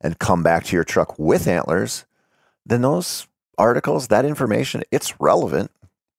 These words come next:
But we should maybe be looking at shed hunting in a different way if we want to use it to become better as deer hunters. For starters,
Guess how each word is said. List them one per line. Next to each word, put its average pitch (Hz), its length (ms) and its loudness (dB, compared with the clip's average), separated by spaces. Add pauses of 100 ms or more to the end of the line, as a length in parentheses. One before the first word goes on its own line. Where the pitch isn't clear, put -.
(480)
But - 140 2
we 117 100 2
should 147 160 -4
maybe 143 340 0
be 120 160 -2
looking 98 460 0
at 76 140 -2
shed 90 260 2
hunting 82 520 -4 (120)
in 87 80 -4
a 78 80 -2
different 87 500 -4
way 85 420 0
if 82 120 -6
we 87 80 0
want 82 200 0
to 76 60 -4
use 80 180 -2
it 76 100 -4
to - 60 -8
become 78 280 -4
better 76 240 2
as 71 120 -4
deer 117 240 -2
hunters. - 440 -10 (1400)
For - 160 -4
starters, 127 800 0